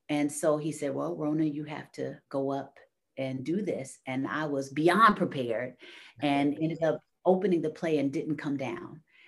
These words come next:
And that was my introduction. And then a, um, a talent scout came to that play.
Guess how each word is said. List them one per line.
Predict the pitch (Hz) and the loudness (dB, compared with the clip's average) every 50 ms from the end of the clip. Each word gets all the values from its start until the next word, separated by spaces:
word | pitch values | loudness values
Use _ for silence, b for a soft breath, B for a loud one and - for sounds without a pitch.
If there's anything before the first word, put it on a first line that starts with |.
| b b | b b
And | 151 143 147 143 135 | 0 0 0 2 2
that | 165 151 143 - | 2 2 2 0
was | 151 165 160 - | -2 -2 0 0
my | 156 147 135 131 127 - | 0 0 0 -2 -2 0
introduction. | 151 151 147 - - 131 123 - - 139 139 - - - - 139 127 123 123 123 123 B B B B | 2 2 2 2 -2 -4 -4 -2 -2 -2 -2 -4 -6 -8 -6 -4 -4 -4 -4 -6 -8 B B B B
And | 147 147 151 | -2 0 4
then | 156 147 143 | 4 4 4
a, | 135 123 - - | 2 -2 -4 -6
um, | 143 135 135 131 131 127 - - - - - _ _ _ - - - | -8 -8 -6 -4 -6 -6 -6 -10 -12 -16 -20 _ _ _ -12 -8 -8
a | 143 | -8
talent | - - - 202 208 202 190 - - | -6 -4 -2 -2 0 0 -2 -4 -4
scout | - - - 135 120 - - - - - _ _ _ _ _ _ - | -6 -8 -8 -8 -8 -10 -12 -16 -20 -20 _ _ _ _ _ _ -10
came | - - 160 143 143 | -4 -2 0 0 0
to | 143 - 143 | -2 -4 -6
that | 127 139 127 - - - | -6 -6 -6 -6 -8 -12
play. | - - 104 - - 104 - - | -10 -10 -10 -10 -10 -12 -16 -18